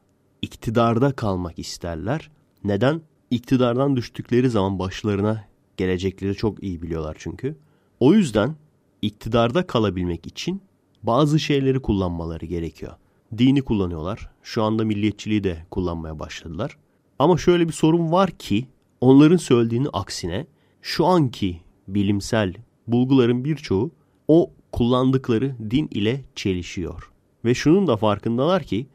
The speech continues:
bazı bilimsel gerçekleri kabul ederlerse o zaman, o zaman domino etkisi gibi insanlar diyecek ki, "Bir dakika, şimdi bu bilimsel gerçekse ama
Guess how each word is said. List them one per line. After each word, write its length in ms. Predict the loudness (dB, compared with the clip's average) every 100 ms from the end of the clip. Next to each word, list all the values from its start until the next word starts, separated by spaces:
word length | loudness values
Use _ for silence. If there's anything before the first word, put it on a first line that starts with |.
| _ _ -4
bazı 500 | 2 4 4 2 0 _ _ _ -6
bilimsel 600 | -2 0 0 0 -2 -4 -10 -6
gerçekleri 800 | -4 -4 -4 -4 -2 -2 -2 -6 _ _ -8
kabul 280 | -2 2 2
ederlerse 880 | 2 0 0 0 0 -2 -2 -2 -4 _ _ _ -2
o 100 | 0
zaman, 360 | 2 2 0 -6 _ _ _
o 100 | 0
zaman 320 | 2 2 0 -4 _ -6 2
domino 340 | 4 6 4
etkisi 420 | 2 -4 -12 -8
gibi 280 | -4 -2 -2 -6 _ _ 0
insanlar 600 | 0 2 0 0 -2 0
diyecek 380 | -2 0 -4 -8
ki, 100 | -6
"Bir 100 | -4
dakika, 260 | -4 -6
şimdi 340 | -6 -4 -4 -4
bu 100 | -4
bilimsel 420 | -4 -4 -4 -2
gerçekse 580 | 0 -2 -2 -8 -6 -4
ama 300 | -2 -4